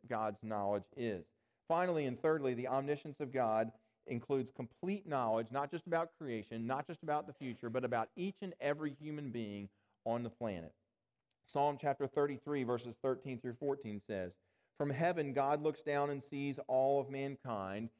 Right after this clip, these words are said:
He watches all who live on the earth." Proverbs chapter fifteen and verse eleven, "Death and destruction are open before the Lord,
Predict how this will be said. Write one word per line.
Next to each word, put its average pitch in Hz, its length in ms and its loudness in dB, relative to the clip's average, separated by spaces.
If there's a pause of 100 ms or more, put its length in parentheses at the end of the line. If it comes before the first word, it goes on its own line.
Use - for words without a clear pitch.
(260)
He 135 100 -2
watches 143 800 0 (140)
all 143 400 6
who 135 260 -2
live 131 420 2
on 120 240 -2
the 127 200 -4
earth." 143 260 2 (280)
Proverbs 127 440 2
chapter 135 360 0
fifteen 151 480 -2
and 143 80 0
verse 147 180 2
eleven, 147 400 2 (420)
"Death 151 280 2
and 160 100 -2
destruction 160 560 -2
are 135 120 2
open 160 300 2
before 131 300 0
the 120 80 0
Lord, 113 400 0